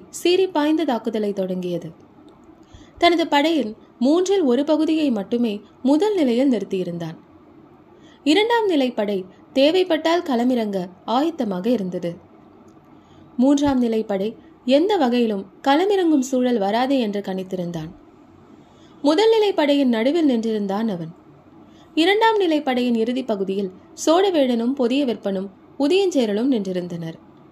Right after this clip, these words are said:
அவர்களை அடுத்துதான் மூன்றாம் நிலை படை நின்றிருந்தது.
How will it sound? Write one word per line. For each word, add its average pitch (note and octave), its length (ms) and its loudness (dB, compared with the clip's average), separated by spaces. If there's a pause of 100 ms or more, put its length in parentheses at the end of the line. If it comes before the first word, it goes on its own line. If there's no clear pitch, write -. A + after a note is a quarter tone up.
(680)
அவர்களை F#4+ 480 2
அடுத்துதான் G#3 540 -2 (180)
மூன்றாம் D#4+ 460 0
நிலை G#3 200 -2
படை G3+ 260 -4
நின்றிருந்தது. F3+ 580 -4